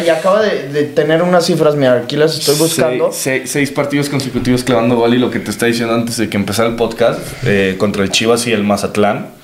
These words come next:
Speaker 2: eh, Juárez, perdón.
Speaker 1: Chivas y Juárez, sí.
Speaker 2: Eh, eh, como sean, pero son goles de tijera, güey.
Speaker 1: Sí, no, no está fácil.
Speaker 2: <laughs>
Speaker 1: Ha jugado catorce torneos en Liga M X, Guiñac, y en once ha metido al menos siete goles.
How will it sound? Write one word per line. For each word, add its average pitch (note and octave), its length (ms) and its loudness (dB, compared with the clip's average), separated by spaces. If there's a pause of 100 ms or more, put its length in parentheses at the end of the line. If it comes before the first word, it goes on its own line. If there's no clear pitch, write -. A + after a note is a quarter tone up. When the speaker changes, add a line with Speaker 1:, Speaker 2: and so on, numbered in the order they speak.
(520)
Speaker 2:
eh, G2+ 180 -2
Juárez, C#3 340 0
perdón. A#2 200 -8
Speaker 1:
Chivas E3 260 2
y C#3+ 40 -2
Juárez, B2 320 0
sí. B2+ 280 -2
Speaker 2:
Eh, F#2 500 -2 (220)
eh, E2+ 280 -2
como A2 240 0
sean, B2+ 240 0
pero C#3 120 -8
son A2+ 140 -8
goles A#2+ 220 0
de A#2 80 0
tijera, F2+ 400 -2
güey. F2 180 -6
Speaker 1:
Sí, E3 240 2
no, C3+ 180 4
no D3+ 160 2
está F3 260 0
fácil. E3 460 2
Speaker 2:
<laughs> - 40 -6 (640)
Speaker 1:
Ha F3+ 120 2
jugado A#3 400 2
catorce G3+ 580 0
torneos D#3+ 500 0
en C#3+ 140 -2
Liga C#3 160 0
M C3+ 140 2
X, - 500 -2
Guiñac, A#2+ 420 2 (640)
y D#3 160 2
en E3 240 2
once A3+ 540 0 (200)
ha C#3+ 80 0
metido D#3 680 0
al C3+ 120 2
menos C#3+ 260 2
siete C#3 360 0
goles. - 480 -6